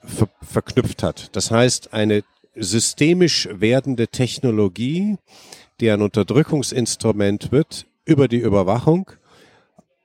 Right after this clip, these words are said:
und gleichzeitig in die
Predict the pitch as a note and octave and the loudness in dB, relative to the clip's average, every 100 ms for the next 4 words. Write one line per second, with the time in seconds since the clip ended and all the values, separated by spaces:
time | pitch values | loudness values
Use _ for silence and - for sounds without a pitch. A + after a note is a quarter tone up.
0 | _ _ _ - C3+ - - A#2+ A#2+ E3 | _ _ _ -4 -4 -4 -6 0 2 2
1 | - - G2+ F2+ - C#3+ - - _ - | 0 0 2 2 2 -2 -2 -10 _ -4
2 | B2+ A#2+ A#2 A2 G#2 | -2 0 2 2 0